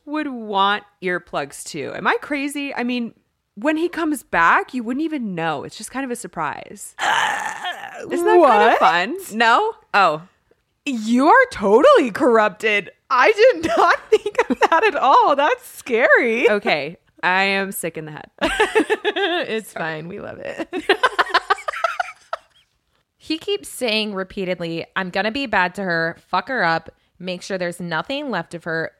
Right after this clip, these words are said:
Speaker 2: but his actions are not lining up with this. Like, he decides to cuddle her and clean her after he fucks her.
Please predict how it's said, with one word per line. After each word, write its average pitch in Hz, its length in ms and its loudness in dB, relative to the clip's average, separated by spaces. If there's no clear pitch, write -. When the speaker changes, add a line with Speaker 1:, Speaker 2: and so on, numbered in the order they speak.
Speaker 2:
but 180 280 -4
his 208 340 -10
actions 403 800 -4
are 208 180 -2
not 214 540 -4
lining 185 380 -8
up - 240 -16
with - 140 -16
this. - 380 -16
Like, 180 240 -6
he 220 160 -10
decides 208 500 0
to 311 120 -6
cuddle 214 320 -2
her 214 160 -2
and 202 140 -6
clean 190 240 -8
her 185 140 -6
after 160 360 -6
he 269 140 -8
fucks - 320 -12
her. 143 240 -12